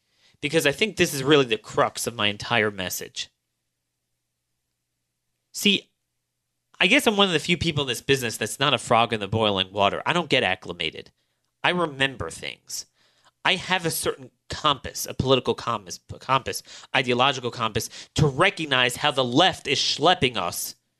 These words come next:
inexorably to the left, but we still kind of shadow box them, and we don't even realize where we are.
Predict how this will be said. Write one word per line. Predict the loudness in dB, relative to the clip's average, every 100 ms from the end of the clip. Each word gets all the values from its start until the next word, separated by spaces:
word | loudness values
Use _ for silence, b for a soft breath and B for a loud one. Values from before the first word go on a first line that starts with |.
| _
inexorably | -4 0 0 0 -4 -2 2 2 0 -4 _ _ -6
to | 0
the |
left, | 4 4 2 -8 -18 _ _ _ _ _ _
but | 2 2
we | 0
still | 2 4 4
kind | 2 0
of | 0
shadow | -2 0 2 2
box | 2 2 0
them, | 0 0
and | 0
we | 0
don't | 0
even | 0 -2 0
realize | 2 4 4 2 0 -6 _ _ _ _ _
where | 4 6
we | 6 6
are. | 6 4 0